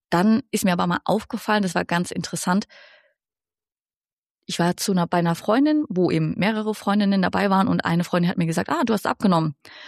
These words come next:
Und ich nur so, "Ja, danke", so wie man sich dafür halt eben bedankt, wenn man das als Kompliment nimmt. Und dann hat sie nur gemeint, "Ja, das war nicht positiv gemeint." Und da war für mich nur so, "Okay, aber das ist doch eigentlich,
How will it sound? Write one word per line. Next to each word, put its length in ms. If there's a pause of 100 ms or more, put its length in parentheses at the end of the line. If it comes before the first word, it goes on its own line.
(140)
Und 80
ich 100
nur 140
so, 100
"Ja, 240
danke", 300
so 300
wie 100
man 100
sich 120
dafür 260
halt 100
eben 140
bedankt, 340
wenn 80
man 100
das 140
als 160
Kompliment 420
nimmt. 200
Und 80
dann 80
hat 100
sie 80
nur 80
gemeint, 220
"Ja, 80
das 160
war 80
nicht 180
positiv 440
gemeint." 340 (1300)
Und 60
da 80
war 100
für 120
mich 160
nur 80
so, 100
"Okay, 460
aber 180
das 120
ist 80
doch 40
eigentlich, 500